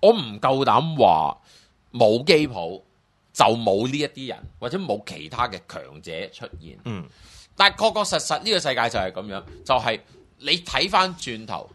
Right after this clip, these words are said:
Speaker 1: 點解呢班人咁勁？喂，點解屌你大家隻 game 都係出咗兩個禮拜，點解佢打龍珠咁撚勁，我哋打龍珠唔係咁？
Speaker 2: 咪打咁多年都就係嗰班人咯，或者係。
Speaker 1: 點解我打龍珠唔撚係咁？點解咁撚勁嘅呢啲人？
Speaker 2: 係。
Speaker 1: 咁樣，而呢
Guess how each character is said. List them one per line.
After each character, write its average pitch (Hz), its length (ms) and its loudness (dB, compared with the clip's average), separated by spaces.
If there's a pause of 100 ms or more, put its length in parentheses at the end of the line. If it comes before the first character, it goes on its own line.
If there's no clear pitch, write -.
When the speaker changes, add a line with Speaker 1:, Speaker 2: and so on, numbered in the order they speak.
Speaker 1:
點 170 180 -6
解 180 140 -2
呢 185 140 -10
班 156 220 0
人 82 160 -18
咁 98 320 -10
勁？ 82 160 -10 (280)
喂， 202 100 -4
點 226 120 -10
解 220 100 -6
屌 214 240 -8
你 180 120 -8
大 139 220 -8
家 202 160 -4
隻 160 160 -6
game 190 240 -2
都 196 80 0
係 135 60 0
出 170 100 -6
咗 165 140 2
兩 98 220 -6
個 107 200 -2
禮 104 80 -2
拜， 120 100 -8
點 214 140 -12
解 247 60 -8
佢 165 120 -8
打 147 140 -2
龍 147 140 -4
珠 160 100 -10
咁 120 180 -8
撚 110 180 -8
勁， 107 140 -8
我 113 160 -6
哋 101 60 -8
打 135 80 -4
龍 113 120 -12
珠 90 120 -10
唔 110 140 -12
係 - 120 -14
咁？ - 40 -2
Speaker 2:
咪 156 80 4
打 - 180 4
咁 175 180 0
多 185 100 2
年 127 160 -4
都 139 80 -6
就 123 120 -2
係 104 60 -2
嗰 113 100 -4
班 127 200 -2
人 90 140 -10
咯， 107 80 -8
或 98 100 -4
者 98 140 -12
係。 104 40 -8
Speaker 1:
點 247 100 -4
解 269 100 -10
我 151 100 -4
打 170 120 -8
龍 160 120 -10
珠 180 100 -12
唔 147 80 -12
撚 104 140 -8
係 135 100 -10
咁？ 139 160 -10
點 214 100 -12
解 - 80 -20
咁 - 100 -16 (100)
撚 160 180 -16
勁 127 120 -16
嘅 98 80 -18
呢 139 160 -14
啲 143 140 -12
人？ 107 80 -8
Speaker 2:
係。 101 200 2
Speaker 1:
咁 - 0 -
樣， 80 60 -6
而 - 400 -16
呢 131 140 -10